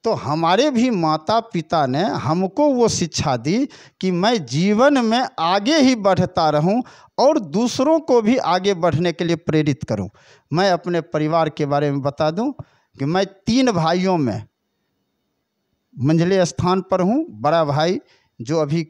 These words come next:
घर पर खेतीबाड़ी करते हैं और उनके बच्चे भी आज अच्छे जगह पर पहुंच गए हैं, इंजीनियरिंग करके गवर्नमेंट जॉब में हैं। सेकंड, मैं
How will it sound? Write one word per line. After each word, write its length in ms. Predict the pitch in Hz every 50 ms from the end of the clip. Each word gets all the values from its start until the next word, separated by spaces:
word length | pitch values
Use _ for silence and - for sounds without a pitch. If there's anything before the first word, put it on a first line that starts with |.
| _ 123
घर 160 | 104 151 147
पर 220 | 151 _ 160 156
खेतीबाड़ी 640 | - - - 143 135 _ - 160 151 151 156 160 160
करते 340 | 156 - 160 160 156 -
हैं 80 | 220 196
और 140 | 180 165 147
उनके 380 | 127 147 156 156 156 - 185
बच्चे 380 | 151 135 147 139 - - - 156
भी 180 | 143 143 156 156
आज 340 | - 110 131 139 139 131 143 139 135 135 135 131 131 131 127 127 127 _
अच्छे 280 | - 156 - - - 180
जगह 260 | 139 147 147 139 147
पर 200 | 143 143 - 143
पहुंच 320 | - _ 143 143 147 - 160
गए 160 | 147 160 160
हैं, 260 | 165 170 202 302 349 - - - _ _ _
इंजीनियरिंग 640 | - 147 156 151 160 160 160 156 156 156 160 156 151
करके 380 | 156 156 147 143 139 - 202 262 320 - _ _ _ _ _ _ _ _ _
गवर्नमेंट 380 | 120 143 143 143 143 139 135 -
जॉब 200 | - 131 117 110
में 180 | 101 101 95 101
हैं। 220 | - - 107 107 _ _ _ _ _ _ _ _ _ _ _ _ _ _ _ _ _ _ _ _ _ _
सेकंड, 440 | _ - - 190 185 - 214 220 214
मैं 280 | 196 185 196 208 226